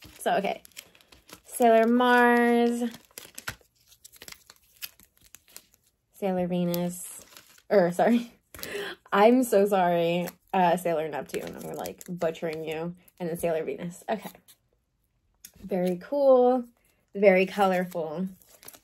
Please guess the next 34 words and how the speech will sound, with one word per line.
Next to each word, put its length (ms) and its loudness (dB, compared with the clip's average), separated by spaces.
So, 420 -6
let's 240 -20
see. 400 -14
You 120 -8
know 120 -4
what? 220 -2
I 100 -4
think... 540 -8
I'll 140 2
set 280 0
these 240 -2
up. 360 4
So 260 4
if 100 4
you 140 2
wanna 240 4
see 300 -8
them 240 4
in 140 2
their 120 4
entirety, 1000 2
um, 600 -2
like, 180 -4
set 300 -2
up 180 -2
and 120 -2
everything, 640 -2
I'll 180 -2
do, 240 4
like, 160 6
a 60 2
little, 340 4
um, 600 -2
like, 200 -2